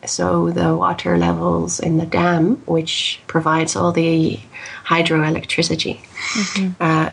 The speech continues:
Speaker 1: for the region, um, it's gonna get worse. And we've already been at eight-hour power cuts since May last year.
Speaker 2: Thank you for sharing that. How are you coping with it, knowing that you have lived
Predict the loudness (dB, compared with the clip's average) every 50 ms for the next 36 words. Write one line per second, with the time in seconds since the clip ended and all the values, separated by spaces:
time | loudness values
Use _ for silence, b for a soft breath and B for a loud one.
0 | _ -18 -20 -20 -20 -4 0 0 2 4 4 4 4 2 2 0 -2 -2 0 0
1 | 2 2 2 2 2 0 0 0 2 2 2 2 0 -4 -6 -14 -10 -4 -2 0
2 | 2 2 2 4 4 4 4 4 2 2 0 -4 B B B B B B B B
3 | B B _ _ _ -20 -8 -2 -2 0 0 -2 -2 0 2 2 2 2 0 0
4 | 0 2 2 2 0 -2 -2 0 2 2 2 2 2 2 2 2 2 0 0 2
5 | 2 2 4 2 2 2 0 0 0 0 0 0 2 2 2 0 0 0 0 0
6 | 2 0 -2 -2 -4 -6 -6 -6 -8 -10 -4 0 0 0 0 0 0 2 2 2
7 | 2 2 2 0 -2 -4 -6 -4 -2 -4 -4 -4 -12 -18 -20 -20 -20 -20 -20 -4
8 | -2 -2 -2 0 -2 0 2 2 0 0 2 0 2 2 2 2 2 2 0 -2
9 | -2 0 0 0 0 0 -6 -14 -18 -20 -20 -20 _ -4 -4 -4 0 0 0 0
10 | 2 0 -2 -2 -2 -4 0 0 0 2 2 0 0 0 0 0 0 2 2 2
11 | 2 2 2 0 -2 -6 -4 0 0 2 2 2 0 -2 -4 -6 -8 -6 -6 -4
12 | -4 0 2 2 2 4 4 2 4 4 2 0 0